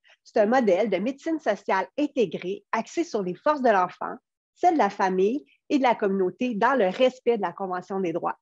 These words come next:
une alliance, droit et santé. Les jeunes ont été choisis par le médecin en collaboration avec les intervenantes psychosociales du centre au cœur même du processus clinique.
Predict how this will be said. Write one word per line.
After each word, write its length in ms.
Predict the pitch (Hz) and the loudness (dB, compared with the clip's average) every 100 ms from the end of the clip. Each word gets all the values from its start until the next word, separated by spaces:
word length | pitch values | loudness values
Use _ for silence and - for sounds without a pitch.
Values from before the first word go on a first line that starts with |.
| - | -6
une 120 | 190 | 2
alliance, 640 | 202 180 165 190 294 - _ _ - | 4 4 2 0 -4 -8 _ _ -12
droit 380 | 180 190 214 - _ | 0 2 2 0 _
et 100 | 196 | -6
santé. 440 | - 165 160 - - _ _ - - - - - - | -4 -6 -6 -14 -20 _ _ -20 -20 -20 -20 -20 -8
Les 140 | - 214 | 0 2
jeunes 180 | 330 453 | 4 4
ont 20 | |
été 220 | 240 226 | 4 2
choisis 400 | 190 247 214 220 | 0 4 4 4
par 180 | 330 226 | 2 2
le 80 | 196 | 2
médecin 480 | 190 185 - 269 226 | -2 -4 -4 -2 -4
en 20 | |
collaboration 600 | 214 208 208 208 208 320 | -4 -6 -2 -2 -4 -4
avec 160 | 269 240 | -6 -4
les 160 | 185 | -4
intervenantes 640 | 208 208 254 226 196 196 240 - | -4 -4 -4 -2 -2 -2 -4 -8
psychosociales 760 | _ 269 226 - - 254 240 | _ -10 -4 -4 0 0 0
du 80 | 175 | -4
centre 400 | - - 208 220 - | -6 -2 -2 -4 -6
au 160 | 233 - | -8 -4
cœur 400 | 285 254 254 - | 0 0 0 -4
même 360 | 202 214 240 262 | -6 -4 -4 -6
du 140 | 208 | -10
processus 540 | - 196 202 190 214 - | -6 -4 -4 -6 -8 -12
clinique. 560 | - 156 131 - _ | -6 -6 -6 -12 _